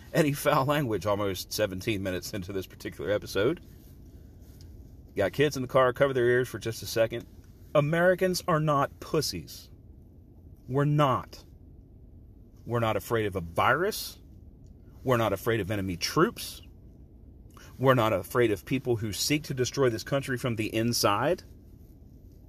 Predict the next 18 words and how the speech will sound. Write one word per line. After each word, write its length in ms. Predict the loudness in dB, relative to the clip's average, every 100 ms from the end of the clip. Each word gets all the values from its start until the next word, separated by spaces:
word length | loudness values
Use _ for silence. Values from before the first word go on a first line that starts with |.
| -20 -20 -20 -20 -20 -20 -20 -20 -20 -20 -20 -20 -20 -18 -18 -18 -18 -18 -18 2
We 100 | 6
don't 240 | 8 8 4
understand 880 | 0 -2 -2 -2 2 2 2 -2
fear. 440 | -4 -6 -4 -6 -12 -20 -20 -20 -20 -20 -20 -20 -20 -20 -20 -20 -20 -20 -20 -20 -20 -20 -20 -20 -20 -20 -20 -20 -20 -20 -20 -18 -18 -18 -20 -20 -18 -18 -18 -12 4
Yeah, 360 | 6 6 2
sure, 420 | -2 0 2 2 4
those 400 | 4 4 2 -4
brave 380 | 2 2 2
men, 260 | 0 0 2
my 120 | 0
granddad 420 | 0 0 2 2
among 300 | 2 0 0
them, 220 | 0 -4 -8 -18 -20 -20 -20 -20 -20 -20 -20 -20 -20 -20 -4 6
who 120 | 6
went 200 | 6 4
ashore 340 | 0 0 0
at 80 | 0
Normandy 520 | 0 -2 -2 -4 -6